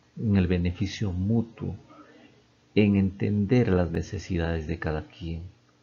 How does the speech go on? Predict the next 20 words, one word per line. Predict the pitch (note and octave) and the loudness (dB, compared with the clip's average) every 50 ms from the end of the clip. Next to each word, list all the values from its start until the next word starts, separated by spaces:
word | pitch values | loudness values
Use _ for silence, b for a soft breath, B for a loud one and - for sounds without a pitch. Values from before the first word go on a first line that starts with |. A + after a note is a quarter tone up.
| _ _ _ _ _ _ _ _ _ _ _ _ | _ _ _ _ _ _ _ _ _ _ _ _
Uno | - A2 A2 G#2+ G#2+ G2 | -2 0 2 2 2 2
de | F#2+ F#2+ | 2 2
ellos | F#2+ F#2 F2 | 0 -2 -4
puede | - - F#2 F2+ F2 | -4 0 2 2 2
estar | E2+ F2 - - F#2 D#2 | 0 -2 -2 -2 -2 -2
molesto | D2+ D#2 D#2 E2 G2+ C3 C3 - - - - F2 D2+ D#2+ - _ _ _ _ _ _ _ _ _ _ _ _ _ _ _ _ _ _ | -2 -4 -4 -2 -2 -2 -4 -4 -10 -10 -10 -10 -10 -10 -16 _ _ _ _ _ _ _ _ _ _ _ _ _ _ _ _ _ _
y | - G#2 | -4 0
yo | A#2 D3+ D#3+ | 0 2 2
no | C3+ A#2+ G2 | 2 2 2
voy | F2 F2+ E2+ E2+ | 0 0 -2 -2
a | |
actuar | E2 - - F2+ F2 | -4 -6 -6 -6 -4
de | F2 E2+ | -4 -4
la | - D#2+ | -4 -4
misma | D#2+ E2 E2 D#2+ D#2 D2+ | -6 -6 -6 -6 -6 -6
manera. | D#2 E2 G2 B2 B2+ - F#2 F#2+ B B B B B B B _ _ _ | -4 -4 -2 -2 -2 -2 -4 -8 B B B B B B B _ _ _
Tengo | - G#2+ G#2 G2 | 0 0 0 -2
que | - | -6
ser | F#2+ - A2+ A2 | -6 -6 -6 -6
tolerante, | - - A#2+ A2 G2 F2+ F2+ E2+ F2+ F#2 F#2+ F#2+ G2 - - F2+ F2 | -2 0 2 2 2 2 0 0 0 0 0 -2 -6 -6 -6 -6 -6